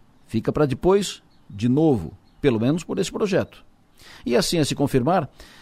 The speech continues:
vai aumentar ainda mais a distância no pib, na geração de emprego e renda, no crescimento e desenvolvimento das cidades, entre o lado de lá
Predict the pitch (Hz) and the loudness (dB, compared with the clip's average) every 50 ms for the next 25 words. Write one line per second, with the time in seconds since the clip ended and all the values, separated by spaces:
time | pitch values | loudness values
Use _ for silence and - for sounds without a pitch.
0 | - - - 120 131 151 165 165 165 156 131 - 147 147 143 131 139 151 151 160 | -20 -12 -2 2 6 6 6 6 4 2 2 2 2 2 2 2 2 2 2 2
1 | 131 127 131 135 131 120 131 117 104 - - 143 143 143 131 - 151 147 - - | 2 2 2 0 0 0 0 -2 -4 -4 -2 0 0 0 0 0 -2 -4 -4 -2
2 | 127 143 151 160 - 190 185 175 160 165 170 165 143 117 113 131 120 123 - 139 | -4 -4 -4 -4 -4 -4 -2 -2 -4 -4 -4 -4 -4 -2 -2 0 0 0 0 0
3 | 127 123 120 104 127 127 123 135 143 127 143 147 160 156 143 139 131 131 - - | 0 0 0 2 2 2 2 4 4 4 4 4 4 4 2 2 2 2 2 2
4 | 160 160 - - 127 139 147 147 156 139 135 147 151 156 165 123 127 139 123 131 | 0 0 0 0 0 0 0 0 -2 -2 2 2 4 4 4 4 2 2 2 2
5 | 127 - 170 151 127 127 131 135 127 - - - - - - - - - 185 190 | 2 0 0 0 2 2 2 2 0 -6 -14 -20 -20 -20 -20 -10 -4 -2 -2 0
6 | 170 185 156 131 123 123 120 110 120 131 131 170 175 180 175 185 208 240 - | 0 0 0 0 2 2 0 0 0 0 2 2 4 4 4 2 2 0 -4